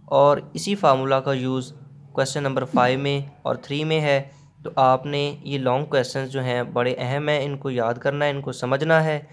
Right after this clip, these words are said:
तो इसको कैसे सॉल्व किया जाएगा, आइए इसको देखें। तो आइए चलते हैं बेटा क्वेश्चन नंबर फ़ाइव को हम, जो आपकी बुक में एक्सरसाइज फ़ोर पॉइंट टू का क्वेश्चन नंबर फ़ाइव है,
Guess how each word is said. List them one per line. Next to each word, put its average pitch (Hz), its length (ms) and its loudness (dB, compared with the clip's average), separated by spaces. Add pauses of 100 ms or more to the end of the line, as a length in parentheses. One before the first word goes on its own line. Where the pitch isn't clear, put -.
(300)
तो 135 340 -2
इसको 143 240 -6
कैसे 139 260 -2
सॉल्व 147 260 0
किया 143 280 -2
जाएगा, 123 400 0 (300)
आइए 131 240 -2
इसको 120 220 -6
देखें। 104 200 -10 (960)
तो - 140 -20
आइए 156 220 4
चलते 165 300 0
हैं 170 120 0
बेटा 165 220 2
क्वेश्चन 160 400 0
नंबर 156 240 2
फ़ाइव 135 320 2
को 139 140 -2
हम, 143 220 -2
जो 135 120 -2
आपकी 131 260 -2
बुक 123 280 -6
में 135 100 -2
एक्सरसाइज 123 600 -4
फ़ोर 123 260 -4
पॉइंट 123 300 -4
टू 127 160 -6
का 123 200 -2
क्वेश्चन 120 340 -8
नंबर 120 240 -6
फ़ाइव 120 360 -2
है, 107 140 -4